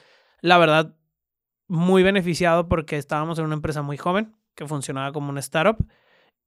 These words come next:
y que era de las más relevantes del país. O sea, como que tan rápido y tan joven,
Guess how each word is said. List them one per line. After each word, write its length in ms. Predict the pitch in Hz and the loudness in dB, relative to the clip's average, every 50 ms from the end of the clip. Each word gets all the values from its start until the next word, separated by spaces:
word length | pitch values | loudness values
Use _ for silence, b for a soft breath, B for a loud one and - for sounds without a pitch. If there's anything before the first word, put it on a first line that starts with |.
| _ - | _ -8
y 220 | 190 165 147 143 | -6 -6 -6 -8
que 240 | _ - 156 147 139 | _ -6 -4 -2 0
era 180 | 139 139 139 151 | 0 0 2 0
de 60 | 151 | 0
las 140 | 147 143 135 | 0 -2 -4
más 160 | 139 139 135 | -6 -8 -6
relevantes 440 | 151 156 143 135 127 127 139 143 139 | -6 -6 -6 -6 -8 -8 -10 -10 -10
del 140 | 139 131 | -10 -10
país. 420 | 135 131 143 175 165 - - - _ 302 _ _ _ _ _ | -6 -4 -4 -2 -4 -4 -8 -16 _ _ _ _ _ _ _
O 80 | - 147 | -8 -6
sea, 180 | 143 139 131 | -4 -4 -4
como 180 | 123 143 139 131 | -4 -6 -8 -6
que 180 | 131 123 120 127 - _ | -8 -8 -10 -12 -14 _
tan 180 | - - 139 139 | -8 -6 -4 0
rápido 500 | 160 160 156 156 185 185 185 190 180 - | 0 0 2 4 4 4 4 2 0 -4
y 100 | - - | -10 -12
tan 200 | - - 143 135 | -10 -8 -8 -6
joven, 540 | 127 - 160 160 165 180 185 180 185 - - | -4 -2 0 0 2 0 0 -2 -4 -8 -12